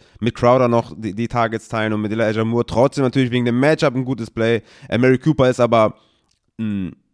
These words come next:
vom Talent her nochmal eine ganz andere Nummer als Corey Davis, ne? Corey Davis ist halt ein vielleicht bisschen above average Spieler, aber Amari Cooper ist einer der, der besten Route Runner in der ganzen Liga. Den kannst du eigentlich nicht sitten, vor allem wenn Dak Prescott an der Center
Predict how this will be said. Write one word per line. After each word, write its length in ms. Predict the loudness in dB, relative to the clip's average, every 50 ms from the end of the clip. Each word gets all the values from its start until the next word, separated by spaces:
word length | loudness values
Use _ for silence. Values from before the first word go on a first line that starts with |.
| _ _
vom 200 | -8 -6 -4 -2
Talent 320 | 0 0 2 2 2 2
her 120 | 2 2 2
nochmal 220 | 2 2 2 0
eine 80 | 0 0
ganz 180 | 0 0 0
andere 220 | 0 -2 -2 -2 -2
Nummer 160 | -2 -2 -2
als 140 | -2 -2 -4
Corey 200 | -4 -4 -4 -2
Davis, 340 | -2 -4 -4 -6 -10 -12 -14
ne? 120 | -14 -10
Corey 160 | -8 -8 -6 -4
Davis 240 | -6 -6 -6 -8
ist 120 | -12 -10 -8
halt 160 | -8 -6 -6
ein 120 | -8 -12 -14 _ _ _ _ _ _ _ _ _ _ _
vielleicht 440 | -10 -6 -4 -4 -2 -4 -4 -8 _ _ _ -4
bisschen 360 | -4 -4 -2 -2 -4 -4 -4 -4
above 400 | -6 -4 -2 0 -2 -2 -2 -2
average 560 | -2 -2 -2 0 0 0 0 0 0 -4 -12 -14
Spieler, 360 | -8 -6 -2 0 2 2 4
aber 280 | 4 2 2 0 -2 -2 -4
Amari 300 | -4 -2 -2 -2 -2 -4
Cooper 280 | -6 -6 -4 -2 -2
ist 220 | -4 -4 -6 -6 -4
einer 160 | -2 -2 0
der, 320 | 0 0 0 2 2 0 0
der 160 | -2 -4 -4
besten 420 | -2 -2 -2 -2 -4 -6 -4 0
Route 220 | 0 0 0 0 -2
Runner 140 | -2 -2
in 60 | -2 -2
der 80 | -2 -2
ganzen 260 | -2 -4 -4 -4 -4
Liga. 340 | -4 -2 -2 -2 -2 -4 -6 _ _ _ _ _ _ -8
Den 120 | -6 -4
kannst 220 | -4 -4 -4 -2 0
du 60 | 0
eigentlich 160 | 0 0 -2
nicht 160 | -4 -6 -6
sitten, 260 | -6 -6 -6 -6 -4
vor 120 | -2 0 0
allem 140 | 0 0 0
wenn 140 | -2 -2
Dak 220 | -2 -2 -4 -2 -2
Prescott 320 | -4 -4 -2 -4 -6 -4
an 100 | -4 -4
der 80 | -4 -4
Center 320 | -4 -6 -6 -4 -4 -4